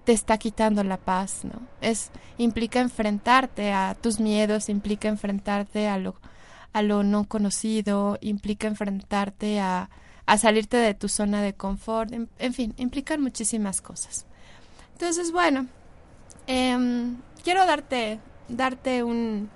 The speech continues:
una noticia el día de hoy precisamente con respecto a este tema y con respecto a, a esta búsqueda de la paz. Eh, tú sabes, llevo unos meses,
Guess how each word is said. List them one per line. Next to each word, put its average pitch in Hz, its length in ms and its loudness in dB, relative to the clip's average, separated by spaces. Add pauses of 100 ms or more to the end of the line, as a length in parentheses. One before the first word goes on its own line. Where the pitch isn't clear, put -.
(340)
una 294 200 2
noticia 226 520 0
el 214 60 2
día 208 140 4
de 202 120 4
hoy 196 120 4
precisamente 202 880 -2 (420)
con 226 180 4
respecto 220 680 6
a 202 140 8
este 208 260 -2
tema 220 460 4 (220)
y 226 100 -4
con 196 200 -2
respecto 202 580 0
a, 185 380 2 (440)
a 233 140 10
esta 240 240 4
búsqueda 214 540 4
de 190 100 2
la 185 140 0
paz. 190 500 0 (680)
Eh, 226 400 6
tú 277 100 2
sabes, 262 500 8
llevo 226 680 4 (220)
unos 226 360 2
meses, 226 720 2